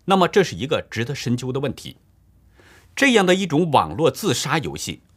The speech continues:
网络监管部门没有注意到吗？查资料当中发现，早在二零一七年，相关方就已经注意到了。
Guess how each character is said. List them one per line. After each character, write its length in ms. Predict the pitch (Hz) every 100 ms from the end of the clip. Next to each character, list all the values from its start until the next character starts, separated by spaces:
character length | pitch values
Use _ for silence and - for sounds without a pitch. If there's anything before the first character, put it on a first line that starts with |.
| -
网 160 | 123
络 80 | 160
监 180 | 185 196
管 180 | 101 76
部 140 | 135
门 200 | 80 78
没 160 | - 113
有 100 | 143
注 200 | - 151
意 100 | 123
到 180 | 139 135
吗？ 200 | 131 131 _ _ _ _ _ _ _ _ _ _ _ _ _ _ _ _
查 200 | - 160
资 120 | 180 208
料 120 | 185
当 160 | 131
中 140 | 113 107
发 160 | 90
现， 220 | 82 - - _ _ _ -
早 160 | 131
在 100 | 131
二 160 | 156 202
零 160 | 185
一 120 | 180 185
七 280 | - 202
年， 300 | 196 71 60
相 260 | - - 143
关 200 | 151 151
方 220 | 143 123
就 120 | 123
已 120 | 69 64
经 200 | 156 175
注 180 | 180
意 100 | 85 73
到 200 | 80
了。 120 | 58